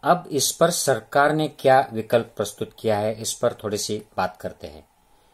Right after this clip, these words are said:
अ, वो, यह विकल्प जो है सरकार का, यह है कि संपूर्ण जो अब यंत्रणा चल रही है, इसे छोड़कर, इसे अनदेखा कर, अ, नई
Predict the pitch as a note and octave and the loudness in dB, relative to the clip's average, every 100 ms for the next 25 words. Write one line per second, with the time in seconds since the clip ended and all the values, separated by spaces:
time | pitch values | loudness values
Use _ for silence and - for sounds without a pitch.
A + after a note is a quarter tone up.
0 | _ _ _ _ A#2 A#2 A#2 B2+ - - | _ _ _ _ -4 -2 -2 -4 -6 -6
1 | C3+ D#3 D3 B2 - E3+ F3 E3 D3+ C#3 | 0 0 2 2 6 4 4 4 6 6
2 | C3 A#2 B2 A#2+ B2 B2 B2 A#2+ C#3 B2+ | 4 0 0 0 0 0 0 2 2 2
3 | A#2 - - D3+ - - A#2+ A#2+ - D#3 | -2 -6 -10 -10 -8 -4 -4 -4 -2 0
4 | D#3 D3+ B2+ C#3 C#3 C#3 - A#2 A2 G#2+ | 0 -2 0 2 2 -2 -10 -6 -4 -2
5 | G#2+ G#2+ A#2 A#2 A#2 A#2+ - A#2 G#2+ F#2 | -2 -2 -4 -4 -4 -4 -2 -2 -2 -4
6 | D#2 D#2+ - _ - A#2+ - C3+ C3+ - | -8 -14 -20 _ -14 -6 -2 0 -2 -4
7 | A#2 A#2+ A2+ - F#2+ F2+ F#2+ A#2 A2+ - | 0 2 2 0 -6 -4 -6 -4 -6 -8
8 | A2 A#2 A2 G#2 G#2+ G2+ - G2 E2+ _ | -10 -6 -6 -6 -6 -8 -4 -6 -6 _
9 | _ _ _ _ _ - G2 G2 F#2+ - | _ _ _ _ _ -14 -10 -8 -8 -14
10 | _ _ _ _ A2+ A2+ A#2 C3+ D3 | _ _ _ _ -4 -2 -2 -2 -6